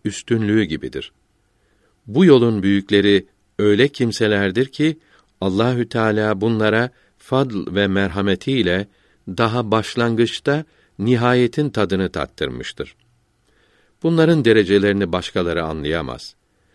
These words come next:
Bunların vardığı makamlar, başkalarının vardıkları makamların çok üstündedir. Farisi Mısra tercümesi. Gül bahçemi gör de baharımı anla.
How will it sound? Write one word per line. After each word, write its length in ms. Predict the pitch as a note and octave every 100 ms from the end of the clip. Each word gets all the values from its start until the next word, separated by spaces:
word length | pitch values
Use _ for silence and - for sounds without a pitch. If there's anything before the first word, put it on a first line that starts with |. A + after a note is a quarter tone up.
| _ _ _
Bunların 560 | G2 A#2+ B2 C3 F3 A#2+
vardığı 400 | G#2+ F#2 G2+ F#2+
makamlar, 640 | F#2+ F#2+ G#2 A2 B2+ G2+ _ _ _ _ -
başkalarının 720 | G2 G2 - G2+ G2+ A2 C#3+
vardıkları 540 | G#2 F2+ F#2 - G2+ A2+
makamların 680 | G#2+ - B2 A#2+ F#2 D2 - _ _ _
çok 320 | - D3 -
üstündedir. 760 | - - D#2 C2+ C2+ - - _ _ _ _ _ _ _ _ _ _ _
Farisi 560 | - A2 G#2 F#2+ A2+ G#2
Mısra 480 | F2 - - D#2
tercümesi. 800 | D2 D#2 C#2 C#2+ B1+ A1+ - - _ _ _ _ _ _ _ _ _ _
Gül 480 | G2 F2 C3 B2+ E2+
bahçemi 520 | F#2 E2 - F2+ D#2+
gör 340 | D2+ F#2+ G2+ G2
de 260 | G#2+ A2 - _ _ -
baharımı 640 | E2 E2+ D#2+ D#2+ D#2 D2+
anla. 420 | C2 A#1+ A#1+ A#1